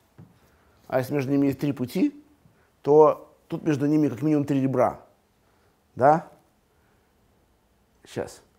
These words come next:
Потому что у меня там написано, почему это очевидно,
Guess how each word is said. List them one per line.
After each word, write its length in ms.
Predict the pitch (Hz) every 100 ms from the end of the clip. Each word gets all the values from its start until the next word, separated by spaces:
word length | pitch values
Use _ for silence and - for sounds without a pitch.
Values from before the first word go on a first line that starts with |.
| _ _ _ _ _ _ _ _ _ _ _ _ _ _ _ _ - - _ _ _ - - _ _ _
Потому 360 | - - _
что 100 | -
у 20 |
меня 100 | 87
там 120 | 82 82
написано, 400 | 127 220 - 95
почему 300 | 82 98 87
это 120 | 78
очевидно, 380 | - 90 73